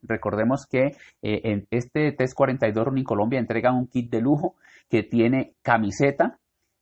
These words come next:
tiene la medalla de reconocimiento, tiene también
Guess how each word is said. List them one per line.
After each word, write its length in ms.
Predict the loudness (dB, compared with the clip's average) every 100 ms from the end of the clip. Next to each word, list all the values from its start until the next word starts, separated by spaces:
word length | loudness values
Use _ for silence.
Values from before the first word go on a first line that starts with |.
| _ -4
tiene 600 | 0 2 4 2 -2 -10 _ _ _ _ _ -2
la 240 | 4 4
medalla 640 | 4 4 6 6 4 2 0
de 200 | -4 -2
reconocimiento, 1000 | -2 -2 -2 -2 -2 0 0 0 -2 -2 _ -20 -20 -4
tiene 300 | -2 0 0
también 680 | 0 0 2 2 2 2